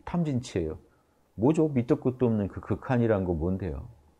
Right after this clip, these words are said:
지금 깨어 있으면 참나랑 접속이 되고 양심적으로 살려고 하면 참나의 뜻을 구현시킬 수 있는데, 왜 하느님이 하라는 짓은 안 하고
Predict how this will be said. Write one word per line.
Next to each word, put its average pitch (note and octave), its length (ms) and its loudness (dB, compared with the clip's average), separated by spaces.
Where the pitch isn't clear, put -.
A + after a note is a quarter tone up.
지금 G3+ 320 0
깨어 G3 240 8
있으면 D3 420 4
참나랑 E3 460 6
접속이 B2 500 0
되고 F2 380 -4
양심적으로 D#3 920 4
살려고 C3+ 440 4
하면 B2+ 260 2
참나의 D#3+ 460 2
뜻을 B2+ 280 0
구현시킬 C#3 520 2
수 A#2+ 180 -4
있는데, G2 220 2
왜 E3 320 8
하느님이 F3 480 2
하라는 F3+ 400 6
짓은 B2+ 240 2
안 G2+ 180 4
하고 F#2+ 340 0